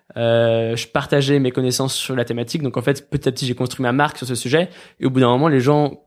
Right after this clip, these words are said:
comprenaient que j'étais, que j'étais expert sur ce domaine. Et on commençait à vouloir travailler avec moi.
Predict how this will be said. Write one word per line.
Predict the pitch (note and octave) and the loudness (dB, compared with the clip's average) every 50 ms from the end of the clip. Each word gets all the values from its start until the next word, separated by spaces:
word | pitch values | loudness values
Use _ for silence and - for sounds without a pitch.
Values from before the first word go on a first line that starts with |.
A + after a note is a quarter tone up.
| _ _ _ _ _ _ | _ _ _ _ _ _
comprenaient | - D3 - - D3 C#3+ C#3+ D3 | -6 -6 -2 0 2 2 4 2
que | C3 | 2
j'étais, | B2 A2+ A#2 A#2+ A#2 - C#3+ C3+ B2 - _ | 0 -4 -4 -4 -4 -4 -4 -8 -8 -10 _
que | - B2+ | -8 -8
j'étais | A#2+ A#2 B2+ - A#2+ | -6 -6 -4 -4 -4
expert | A#2 - - - F3 D#3 C#3+ | -6 -6 -2 0 0 0 0
sur | - - - B2+ | -2 -10 -12 -10
ce | - | -10
domaine. | A#2+ A#2 B2+ C#3+ D#3+ F3 | -8 -4 -2 0 0 0
Et | D#3+ - C3+ C3+ C#3+ D3+ D3 - - - - - _ _ - | 0 2 2 4 4 2 0 -4 -14 -20 -20 -20 _ _ -10
on | C3 | -6
commençait | A#2+ C3+ B2 B2 - | -2 -2 -2 0 0
à | D#3 | 0
vouloir | B2+ B2+ B2 | 0 0 -2
travailler | A#2 - B2 A#2 | -2 -2 0 0
avec | A#2+ B2 B2 | 0 0 0
moi. | B2 A2 A2 - _ | -2 -8 -8 -12 _